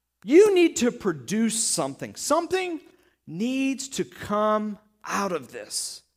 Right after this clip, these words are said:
There needs to be a reality to this. There needs to be a practicality to this.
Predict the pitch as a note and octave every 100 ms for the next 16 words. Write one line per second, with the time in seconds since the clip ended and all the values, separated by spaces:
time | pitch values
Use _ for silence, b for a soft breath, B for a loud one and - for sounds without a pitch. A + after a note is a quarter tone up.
0 | - E4 D#4+ B3 - G#3 A3+ F#3 E3 E3
1 | A3+ C4 C4+ G#3 D#3 C#3+ C3 B2+ A2+ -
2 | D#4 D4 A#3+ - F#3+ G3+ F#3 B B F3
3 | F3+ F#3 - B3 B3 - G3+ - A3+ B3
4 | B3+ A3 F3 D3 C#3 B2+